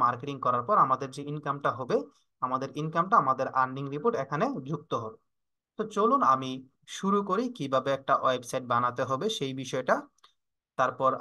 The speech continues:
আমাদের আসলে ইনকাম আসে কিনা সেটা হচ্ছে আমরা এখানে একটু দেখব। তো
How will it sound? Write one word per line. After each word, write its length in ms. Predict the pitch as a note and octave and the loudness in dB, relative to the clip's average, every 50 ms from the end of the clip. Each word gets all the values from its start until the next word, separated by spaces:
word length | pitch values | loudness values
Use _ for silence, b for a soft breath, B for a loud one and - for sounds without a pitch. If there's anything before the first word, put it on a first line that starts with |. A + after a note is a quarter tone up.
| C3 | 2
আমাদের 280 | C3 B2+ B2+ B2+ C3+ C3 - C3+ | 2 2 2 2 0 0 0 0
আসলে 240 | C#3 - C#3 C3 C3 B2+ B2+ _ _ _ _ - - | -2 -2 -4 -8 -8 -10 -10 _ _ _ _ -10 -8
ইনকাম 280 | C#3 C3+ C3 C#3 C3+ C3+ - - C#3 | -8 -6 -2 -2 -2 -2 2 2 0
আসে 160 | - - D3 C#3+ | 2 0 -6 -6
কিনা 160 | - - C3+ - - | -4 -6 -4 -2 -2
সেটা 180 | D3+ D3 C#3+ C3 | -2 0 0 -2
হচ্ছে 180 | C3 B2+ - - B2+ B2 | -2 -2 -4 -4 -4 -4
আমরা 120 | A#2+ B2 A#2+ A#2+ | -2 -4 -4 -4
এখানে 200 | - D3+ G#3 D4 D4+ - _ _ _ _ _ - | -2 0 0 0 -2 -4 _ _ _ _ _ -16
একটু 160 | A#2+ - - B2+ A#2 A#2+ | -16 -12 -12 -10 -8 -6
দেখব। 200 | A#2 A2+ A#2+ B2+ A#2+ - _ _ _ _ _ _ _ _ _ _ _ _ _ _ _ _ _ _ _ _ _ _ _ _ _ _ _ _ _ | -6 -6 -8 -10 -18 -20 _ _ _ _ _ _ _ _ _ _ _ _ _ _ _ _ _ _ _ _ _ _ _ _ _ _ _ _ _
তো 40 | - | -4